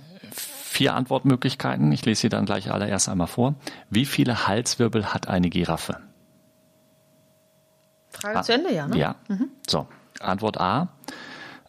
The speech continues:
Speaker 1: ähm, nur fünf. Diese sind aber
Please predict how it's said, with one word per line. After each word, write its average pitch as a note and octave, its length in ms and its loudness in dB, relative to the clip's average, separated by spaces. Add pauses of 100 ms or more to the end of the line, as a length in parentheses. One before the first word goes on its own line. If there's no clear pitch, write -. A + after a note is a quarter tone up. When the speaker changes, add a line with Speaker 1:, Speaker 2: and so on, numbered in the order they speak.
Speaker 1:
ähm, F2 420 4 (400)
nur G#2 220 6
fünf. - 520 2 (500)
Diese A#2+ 240 6
sind A2 300 6
aber F#2+ 400 0